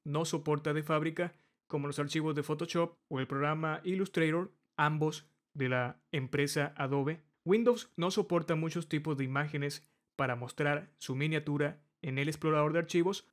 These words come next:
así que para esto debemos instalar un pequeño programa que hará ese trabajo.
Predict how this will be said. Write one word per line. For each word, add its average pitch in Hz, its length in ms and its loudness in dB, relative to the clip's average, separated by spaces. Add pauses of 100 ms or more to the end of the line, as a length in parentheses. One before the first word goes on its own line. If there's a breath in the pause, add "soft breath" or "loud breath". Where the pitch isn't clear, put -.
(160)
así 156 180 0
que 175 120 2
para 156 200 4
esto 165 240 0
debemos 156 540 0 (100)
instalar 143 680 0
un 180 140 -2
pequeño 170 380 0
programa 139 580 0 (400)
que 135 140 0
hará 135 420 0
ese 143 220 -4
trabajo. 135 520 -4